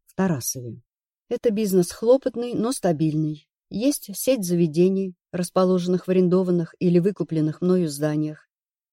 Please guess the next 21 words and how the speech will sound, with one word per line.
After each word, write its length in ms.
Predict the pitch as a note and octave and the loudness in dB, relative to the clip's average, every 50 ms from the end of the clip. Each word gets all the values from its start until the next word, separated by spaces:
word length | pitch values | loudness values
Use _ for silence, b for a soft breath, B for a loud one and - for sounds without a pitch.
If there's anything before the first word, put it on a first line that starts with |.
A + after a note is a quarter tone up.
| _ _ _ | _ _ _
Постоянные 600 | - G#3+ - - A#3 B3+ C#4 C#4+ C#4+ A#3+ G3 F3 | -10 -4 2 4 6 6 8 6 6 8 6 6
проверенные 560 | - - F#3 F#3+ F#3+ A#3 B3 A3+ F3+ E3 D#3+ D3+ | 4 4 2 2 2 2 2 2 2 0 0 -2
поставщики, 760 | - D#3 - - E3+ D3+ - - E3+ E3 - - G#3 G#3+ A3 | -4 -8 -8 -6 -6 -4 -4 -4 -6 -6 -6 -6 -8 -8 -6
давно 400 | G3+ F#3 G3 G3 G3 A3+ C4 C4+ | -2 0 0 2 2 2 0 0
наработанные, 720 | A3 F3+ D#3+ E3 D#3+ E3+ G#3 A#3+ A#3+ - G#3+ G#3 G#3 G#3 G3 | 2 2 2 0 0 0 0 -2 -2 -2 -6 -6 -4 -4 -4
в 40 | |
основном 500 | F#3 F3 - F3 E3+ F3 F#3+ G#3+ A3+ - - - | -6 -4 -2 0 0 0 0 -2 -4 -6 -6 -6
обеспеченные 680 | E3 D#3+ D#3+ - - - F#3 - - - F3+ F3 E3+ | -4 -4 -4 -2 0 0 0 0 0 -2 0 0 0
клиенты. 640 | - E3+ E3 D#3+ D3 C#3+ C3+ C3 C3 - C#3 C#3 C3+ _ _ _ _ _ _ _ _ _ _ _ _ _ - | 0 0 0 0 0 -2 -4 -6 -6 -10 -12 -14 -14 _ _ _ _ _ _ _ _ _ _ _ _ _ -8
Последние 480 | G#3+ A3 - C4+ C4+ C4+ B3+ B3+ B3+ | -6 -4 0 0 0 0 0 0 0
месяцы 480 | B3+ C#4 C#4+ C4+ - F3 E3 - - E3+ | 2 2 2 2 0 -4 -8 -4 0 2
налаженный 500 | F3+ F#3+ G#3 A#3 B3 A#3+ A#3 A#3 A#3 A#3 | 2 2 2 0 -2 -4 -6 -6 -6 -6
бизнес 380 | G#3+ B3+ C4+ B3 G#3+ F3 D3+ | -4 -4 -4 -4 -4 -4 -4
буквально 420 | D#3 F3 E3+ - G#3+ A#3 A#3+ G#3+ F3+ | -4 -6 -4 -4 -4 -2 -2 -4 -4
крутится 460 | - F#3 F#3+ G3 - F3+ - - D#3 | -4 -6 -6 -6 -8 -10 -10 -10 -10
сам, 320 | - - - D3+ D3 D#3 | -8 -6 -6 -4 -4 -4
и 160 | - - E3 E3+ | -6 -6 -6 -4
количество 560 | - G#3 G#3+ A3+ A#3 - - - - A3+ G#3+ | -2 -2 -2 -2 -6 -10 -10 -6 -6 -8 -6
клиентов 500 | - B3+ C#4 C#4+ D#4 D4 C#4 - C#3+ - | -4 -2 0 0 0 0 -2 -4 -8 -8
постоянно 540 | - F3 - - G3+ A3 B3 C4 A#3+ G3 E3+ | -8 -8 -4 -2 0 0 0 -2 -2 -2 -2
растёт. 480 | D#3 D3+ - - - - D#3 D3+ - | -2 -4 -6 -8 -8 -8 -8 -8 -8